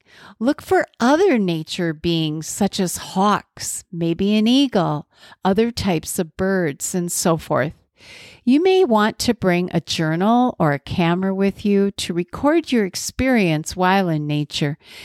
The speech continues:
and your reactions to ti-, to the time spent in nature.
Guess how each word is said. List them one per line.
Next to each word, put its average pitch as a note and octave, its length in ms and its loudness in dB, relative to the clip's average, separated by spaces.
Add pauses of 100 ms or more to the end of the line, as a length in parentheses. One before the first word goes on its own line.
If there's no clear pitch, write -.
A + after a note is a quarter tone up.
(120)
and A#3 200 2
your A#3 120 4
reactions A3+ 1080 2
to - 240 -2 (100)
ti-, G#3+ 180 -2 (360)
to D#4+ 200 2
the C4 140 2
time D#3+ 480 -4
spent - 720 -4
in D#3+ 240 -6
nature. D3+ 580 -6